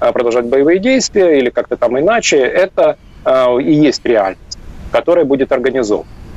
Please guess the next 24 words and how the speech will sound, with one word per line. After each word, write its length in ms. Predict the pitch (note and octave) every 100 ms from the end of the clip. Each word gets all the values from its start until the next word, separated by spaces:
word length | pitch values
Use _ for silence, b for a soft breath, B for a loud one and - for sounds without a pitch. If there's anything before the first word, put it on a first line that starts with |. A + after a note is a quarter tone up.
| - -
Другой 260 | F#3+ B3
вариант, 460 | A3+ G3+ F#3+ E3+ C#3+
менее 420 | C3 D#3 C#3+ B2+ B2
масштабный, 680 | C#3 - A3+ G#3+ F3 D3+
кстати, 520 | - D3 B2+ C3+ A#2+ - - -
э, 220 | C3 C3
более 300 | B2+ C#3+ A#2+
экономически 580 | A#2 B2+ B2 A#2 - -
выгодный 600 | E3 A3 F#3+ D#3+ F3 D#3
с 80 | -
точки 340 | D3+ C#3 D3+
зрения 340 | C3 D3 C3+ C3+
ресурсов, 520 | C#3 - C3+ - C3+ - - C#4+
это 200 | B3 D#3+
обыкновенный 560 | C3 D#3 D3+ E3 D3
военный 380 | C3 C3 A#2+ A#2+
переворот, 540 | D3 D#3 F#3 G#3 A3+ - - - -
э, 260 | C#3 C#3 C3
когда 240 | C3+ C3
президент 460 | - B2 B2+ C3 A2+
свергается, 760 | C#3 D3+ F#3 G#3+ G#3 - E3
и 200 | C#3+ F3+
в 80 | G3
результате, 680 | - A#2 A2+ E3+ E3 C#3+ A#2